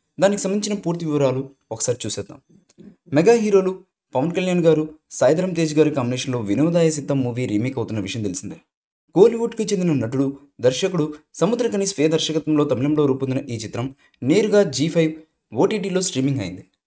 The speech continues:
అక్కడ అదిరిపోయే స్పందన రావడంతో ఇప్పుడు దీన్ని తెలుగులో అనువాదం చేస్తున్నారు.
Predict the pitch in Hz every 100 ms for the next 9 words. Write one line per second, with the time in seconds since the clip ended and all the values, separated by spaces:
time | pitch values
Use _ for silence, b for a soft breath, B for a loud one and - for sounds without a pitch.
0 | _ 170 202 - - 165 - 220 214 208
1 | 165 170 147 135 135 135 143 143 B -
2 | 196 202 208 202 160 160 185 - 127 135
3 | 135 131 101 - 90